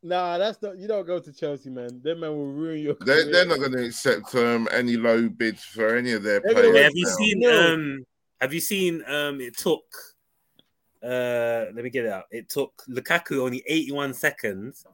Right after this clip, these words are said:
Speaker 3: and Werner thirty minutes before scoring for their new teams.
Speaker 1: Yeah, this means Chelsea
Speaker 3: That's
Speaker 1: are
Speaker 3: a mad
Speaker 1: dead.
Speaker 3: thing, isn't it?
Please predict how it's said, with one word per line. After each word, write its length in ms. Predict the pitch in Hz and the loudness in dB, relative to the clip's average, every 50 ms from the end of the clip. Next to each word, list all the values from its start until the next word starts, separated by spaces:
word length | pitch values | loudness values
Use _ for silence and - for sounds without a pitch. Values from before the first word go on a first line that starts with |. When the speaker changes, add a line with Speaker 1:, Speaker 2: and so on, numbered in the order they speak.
| _ 107 | _ -4
Speaker 3:
and 300 | 113 110 110 110 107 101 | -4 -4 -4 -6 -8 -4
Werner 380 | 117 123 127 123 113 110 101 - _ - | -2 -2 -2 -2 -4 -6 -10 -10 _ -2
thirty 300 | 131 131 127 117 117 113 | -2 -2 -2 -2 -6 -10
minutes 520 | 117 120 117 110 92 - _ - - - _ | -10 -10 -10 -10 -12 -12 _ -20 -20 -20 _
before 260 | - - _ 117 113 | -20 -20 _ -10 -10
scoring 340 | 107 - - - 120 113 110 107 | -10 -10 -10 -8 -6 -6 -6 -8
for 100 | - 104 | -6 -6
their 120 | 104 104 | -6 -6
new 160 | 101 107 110 107 | -6 -8 -10 -10
teams. 500 | - 123 120 104 90 87 85 _ _ _ _ _ - _ _ _ _ _ _ _ _ _ _ _ _ _ _ _ _ _ - 120 | -10 -10 -10 -10 -12 -16 -20 _ _ _ _ _ -20 _ _ _ _ _ _ _ _ _ _ _ _ _ _ _ _ _ -20 -14
Speaker 1:
Yeah, 540 | 123 135 135 135 135 131 131 131 131 131 131 | -8 -6 -4 -4 -4 -4 -6 -6 -6 -8 -8
this 240 | 120 127 139 135 131 | -8 -12 -16 -14 -10
means 240 | 135 135 127 - | -10 -10 -10 -10
Chelsea 200 | - - 147 139 123 | -8 -6 -2 0 0
Speaker 3:
That's 160 | 110 113 127 | 0 0 0
Speaker 1:
are 60 | 113 104 | -2 -2
Speaker 3:
a 40 | |
mad 220 | 98 107 120 131 131 | 0 0 0 0 0
Speaker 1:
dead. 100 | 127 123 | 0 -6
Speaker 3:
thing, 120 | 117 101 107 | -6 -4 -4
isn't 120 | 123 120 | -4 -4
it? 160 | 98 85 - | -6 -8 -10